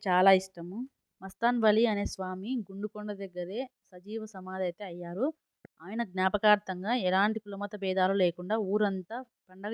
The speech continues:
జరుపుకోవాలనే నియమం పెట్టుకొని గ్రామ పెద్దలు every year ఈ పూల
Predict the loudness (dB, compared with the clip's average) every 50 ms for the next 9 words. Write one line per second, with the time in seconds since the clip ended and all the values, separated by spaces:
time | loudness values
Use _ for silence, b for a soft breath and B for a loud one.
0 | -2 -2 -4 -4 -8 _ -10 -8 -6 -6 -6 -6 -6 -6 -6 -6 -8 -8 -8 -6
1 | -4 -4 -4 -4 -6 -10 -14 _ -20 -20 -18 -14 -12 -12 -12 -14 _ _ _ _
2 | _ _ _ -8 -6 -4 -2 -2 -2 -4 -4 -4 -2 -2 0 -2 0 0 0 0
3 | 0 0 0 2 4 4 2 2 2 -2 -10 -16 _ -12 -12